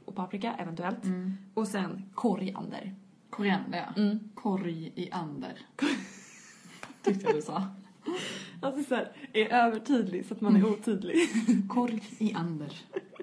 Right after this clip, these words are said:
Speaker 2: Ja, men, eh, alltså, och, och när man snackar om såna typer av rätter, jag menar, vi blev ju
Speaker 1: Mm.
Speaker 2: bjudna på en väldigt trevlig brunch faktiskt igår.
Speaker 1: Mm.
Speaker 2: Det var en, eh, goda vän Lina.
Speaker 1: Mm, Linisen.
Speaker 2: Linisen. Och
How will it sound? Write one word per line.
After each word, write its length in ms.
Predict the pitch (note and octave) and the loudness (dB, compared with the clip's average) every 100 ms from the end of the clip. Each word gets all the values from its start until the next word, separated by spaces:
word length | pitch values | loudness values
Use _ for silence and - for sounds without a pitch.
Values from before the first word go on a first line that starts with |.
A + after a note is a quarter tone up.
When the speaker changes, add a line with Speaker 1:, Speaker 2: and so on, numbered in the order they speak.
| - _ - - C5 A4+ - - - - | -18 _ -20 -10 -4 -4 -6 -18 -16 0
Speaker 2:
Ja, 200 | F#3 F#3+ | 6 8
men, 180 | G3 F#3+ | 8 6
eh, 260 | F3 - | 6 2
alltså, 140 | F#3 G#3+ G3 | 0 2 2
och, 200 | F#3+ F3+ | 2 2
och 60 | |
när 80 | F#3 | 2
man 140 | F#3 F3 | 4 4
snackar 260 | F#3+ F#3 | 2 2
om 60 | F3 | -2
såna 500 | - A3+ F3+ F3 A#3+ | -2 0 0 0 -2
typer 240 | A#3+ A3+ D#3 | 0 -2 -2
av 100 | C#3+ | -6
rätter, 360 | E3 - - - | -8 -12 -12 -8
jag 80 | F3+ | -4
menar, 140 | F3 | -4
vi 160 | F3 F3 | -2 -2
blev 100 | E3+ G3 | 2 2
ju 100 | - | 4
Speaker 1:
Mm. 40 | |
Speaker 2:
bjudna 220 | F3+ E3 | 0 -2
på 120 | D#3+ | -6
en 140 | E3 E3 | -6 -4
väldigt 300 | E3+ D#3+ - | -4 -6 -10
trevlig 520 | - G#3+ F#3+ E3+ D#3+ | -8 -2 0 0 -2
brunch 540 | G3 F3+ C#3+ D#3+ - - - | -2 -2 -4 -6 -12 -14 -14
faktiskt 380 | E3 - - | -14 -14 -10
igår. 400 | D#3+ - C4 - - - | -8 -2 -2 -2 -4 2
Speaker 1:
Mm. 280 | G3 G3+ - - - - - _ - | 4 4 2 -10 -18 -20 -20 _ -12
Speaker 2:
Det 60 | |
var 80 | E3+ | -6
en, 180 | D#3+ D#3+ | -4 -2
eh, 280 | D#3+ D#3+ E3 | -2 -4 -4
goda 220 | E3 E3 | -4 -4
vän 300 | F3 E3+ E3+ | -4 -6 -4
Lina. 520 | F#3 G3+ A#3 G#3 F#3+ F#3+ - | 0 4 4 4 0 -6 0
Speaker 1:
Mm, 160 | F#3+ G3 | 6 8
Linisen. 600 | G3 G3 F3+ - G3 - | 8 6 0 -4 -10 -8
Speaker 2:
Linisen. 720 | F#3+ F#3+ G#3 G3+ G3 - G3+ G#3 | -2 0 2 0 -2 -2 -4 -2
Och 80 | A3 | -2